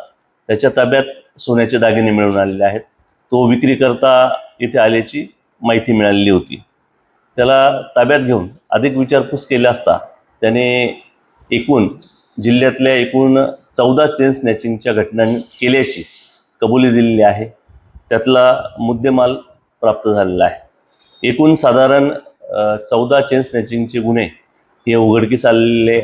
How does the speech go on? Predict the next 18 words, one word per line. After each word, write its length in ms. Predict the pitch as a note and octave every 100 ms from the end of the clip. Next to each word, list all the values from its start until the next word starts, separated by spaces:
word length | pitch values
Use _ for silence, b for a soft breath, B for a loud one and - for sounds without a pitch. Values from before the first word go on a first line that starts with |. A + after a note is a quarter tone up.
| -
असून 280 | A2 C3+ F2 - - _ _ -
त्याच्यामध्ये 580 | A2 C3+ B2 A#2 G2 F2+ - _ _ _ _ -
पंधरा 300 | A#2+ C3+ C3
लाख 140 | B2+
पाच 380 | - - C3 C3
हजार 220 | A2 A2+
रुपयाचे 580 | G#2+ G#2+ F#2+ F#2 A2 - _ _ -
सोन्याचे 880 | - A2+ A2+ A#2 B2+ C3 C3+ - _ _ _
साधारण 520 | - A2 A2+ A#2+ B2+ C3 - _ _ _ _ -
वीस 320 | A2+ D#3 -
तोळे 300 | B2+ A2+ A2+ - _ _ _
सोन्याचे 360 | - A2+ G#2+ A2+
दागिने 360 | G#2+ A2 A#2+ E2 - _ _ _ _ -
हे 240 | A#2 B2
स्थानिक 360 | B2 A#2 A#2 A2+
गुन्हे 220 | A2+ A2+
शाखेच्या 440 | - G#2 G#2+ G#2+
पथकाने 460 | G#2+ G#2+ - G2+